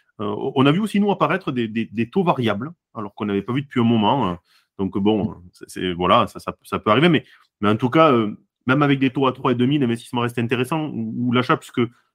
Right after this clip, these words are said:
d'une, les gens peuvent se refinancer si on avait des taux qui diminuent, même si ça paraît, euh, particulier de se dire qu'on redescendrait à des taux à un pour cent sur, sur vingt ans. C'était des choses quand même historiquement très, très bas. Euh,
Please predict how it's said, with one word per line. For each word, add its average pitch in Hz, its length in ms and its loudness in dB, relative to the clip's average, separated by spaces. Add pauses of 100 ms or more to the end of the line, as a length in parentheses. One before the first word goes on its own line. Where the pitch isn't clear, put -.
(100)
d'une, 139 240 4
les 110 60 6
gens 117 140 2
peuvent 110 120 -2
se 113 140 -4
refinancer 120 640 0
si 120 100 -8
on 101 60 -2
avait 98 120 -2
des 104 100 -2
taux 117 100 -4
qui 107 140 -14
diminuent, 120 540 2
même 101 200 -6
si 127 300 -10
ça 104 140 -12
paraît, 107 320 0
euh, 90 80 -4 (600)
particulier 120 480 2
de 104 120 4
se 95 60 0
dire 117 140 0
qu'on 92 120 -2
redescendrait 107 460 0
à 110 40 0
des 98 160 0
taux 117 180 0
à 95 140 -2
un 110 120 2
pour - 200 -8
cent 123 180 -2
sur, 95 340 -10 (280)
sur 101 200 -6
vingt 104 260 4
ans. 104 320 2 (320)
C'était 98 240 -10
des 95 60 -4
choses 113 180 -4
quand 104 80 -4
même 101 160 0
historiquement 107 520 0
très, - 160 -2
très - 180 0
bas. 147 260 0 (420)
Euh, 98 240 0